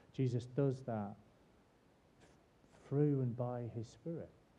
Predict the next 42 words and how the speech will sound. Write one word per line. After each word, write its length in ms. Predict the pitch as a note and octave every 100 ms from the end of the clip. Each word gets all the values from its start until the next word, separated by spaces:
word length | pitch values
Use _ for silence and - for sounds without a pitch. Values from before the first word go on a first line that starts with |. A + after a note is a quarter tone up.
| -
Through 160 | C#3 B2 A2+
worship, 600 | C3 C#3+ C#3 - G#2+ -
the 60 | A2
role 260 | B2 A#2+
of 60 | G#2+
the 60 | G#2+ B2+
Holy 180 | A2+
Spirit 520 | G#2+ - - D3+ C3+ B2+
is, 220 | G#2+ G2 - - - - -
is 220 | A2 -
respected, 840 | A2 - - D3+ - - D3+ C3+
it's 160 | B2 - -
received, 600 | G#2+ - A#2+ A2+ G#2+ A2+
and 120 | A2
it's 160 | A2 -
released 560 | A2 G#2+ G#2+ G2+ - - - - -
in 180 | C3+ C#3+
the 80 | C3+
church 440 | - C3+ B2+ B2+ B2+
and 140 | G#2+ -
through 200 | D3 D3+
the 100 | B2
church 380 | G#2+ A2 G2+ G#2 - A#2
then 240 | G#2 G2+ G2 - - - - - -
to 60 |
the 100 | A2+
world. 260 | B2 C3+ A2+
So 240 | C3+ C3 B2+ - - -
therefore, 640 | D#3 E3+ D#3+ - F#3 E3+
I 80 | C3+
think 240 | - E3 D#3+
we 160 | D3 D3
could 240 | C#3+ C3 - - -
come 140 | D#3
up 120 | E3 D3
with 200 | C3+ A#2 - E3
a 100 | B2+
number 340 | C3+ C#3 B2
of 140 | A2+ A2+
words 460 | C#3+ C#3+ A2 G2+ -
that 240 | A2+ A2 A#2+
might 160 | A#2